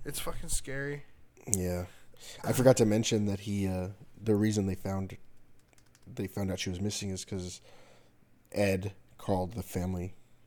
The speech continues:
Speaker 2: and he, she, she never showed.
Speaker 1: Yeah, he had started, uh,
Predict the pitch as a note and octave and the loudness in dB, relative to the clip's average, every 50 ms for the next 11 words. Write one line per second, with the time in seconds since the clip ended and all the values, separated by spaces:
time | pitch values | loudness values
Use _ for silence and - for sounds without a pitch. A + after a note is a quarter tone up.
0 | - - - _ - - _ - - C3 G2 - F2 C#2+ - - - - - - | -20 -20 -20 _ -20 -20 _ -14 -14 -12 -12 -10 -12 -14 -12 -12 -12 -10 -10 -12
1 | - - - - - G2 G2+ F#2 D#2+ F#2 - - - F#2 F2 D#2+ D#2+ - - - | -12 -12 -10 -8 -8 -6 -6 -6 -6 -8 -8 -8 -8 -6 -6 -8 -8 -12 -16 -20
2 | - - - - - - - A2+ - - - - - - - - - - - C#3 | -20 -20 -20 -20 -20 -20 -20 -20 -20 -20 -20 -20 -20 -20 -20 -20 -16 -8 -2 0
3 | C#3+ C#3 C#3 C3 B2+ A#2 - C#3 C3+ D#3 D3+ D3+ D3 C#3 - - - C#3+ C#3 C3+ | 2 4 4 2 2 -2 -6 -8 -6 -4 -2 -2 -2 -4 -6 -6 -4 -4 -4 -4
4 | C3 C3 - - - - - - - - - - - - - - - - C3+ C#3 | -6 -12 -16 -20 -20 -20 -20 -20 -20 -20 -20 -20 -20 -20 -20 -20 -12 -6 -4 -4
5 | C3 B2+ A#2+ A2+ A#2 | -2 -2 -2 -2 -4